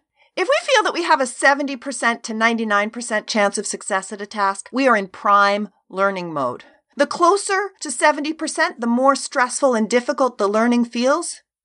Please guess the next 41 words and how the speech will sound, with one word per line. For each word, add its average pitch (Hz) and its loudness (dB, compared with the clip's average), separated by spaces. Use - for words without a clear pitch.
The 269 -6
closer 320 0
to 311 -8
ninety-nine 277 2
percent, 359 -6
the 220 -6
more 254 2
likely 240 -2
we 220 -6
are 202 2
to 196 -4
feel 208 -6
like, 190 -2
"I've 302 -2
got 339 -2
this. 220 -8
This 285 -8
is 277 -6
all 311 6
coming 294 -2
together 262 -2
now." 175 -2
When 254 0
we 349 0
don't 294 2
feel 277 -4
like 226 -2
we 247 -8
have 226 0
at 208 0
least 240 -2
a 233 -4
seventy 226 0
percent 214 -4
chance 214 -4
of - -6
success 190 -2
in 196 -8
a 185 -4
task, 196 -2
we 262 0